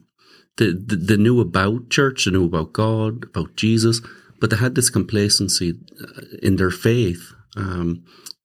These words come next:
that was keeping them stuck. So one of the things we wanted to solve was how do we get them from a head knowledge of faith to an, an active faith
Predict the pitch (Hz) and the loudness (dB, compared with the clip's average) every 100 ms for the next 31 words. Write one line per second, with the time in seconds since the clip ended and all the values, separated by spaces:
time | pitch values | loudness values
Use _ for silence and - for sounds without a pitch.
0 | _ _ _ _ - 104 101 117 117 - | _ _ _ _ -16 -10 -2 2 2 2
1 | 127 117 98 - 92 - - _ _ _ | 2 2 2 2 -2 -8 -20 _ _ _
2 | _ - - 107 98 - - - - 127 | _ -4 0 2 0 -4 -20 -12 0 2
3 | 117 113 107 101 92 92 85 82 - 120 | 4 4 2 4 2 0 -2 -2 0 0
4 | 120 90 - - 113 117 110 98 101 98 | 0 0 0 2 2 4 2 2 0 0
5 | 95 92 98 92 85 - _ 95 87 127 | -2 -2 2 2 0 -6 _ -2 2 2
6 | - 104 87 82 78 85 82 - 82 80 | 4 2 4 2 0 -4 -4 0 0 0
7 | - - - - 87 - 95 95 - 101 | -6 -16 -8 0 0 2 0 0 0 0
8 | 107 - 85 - 85 80 85 | 0 0 -2 0 0 0 -4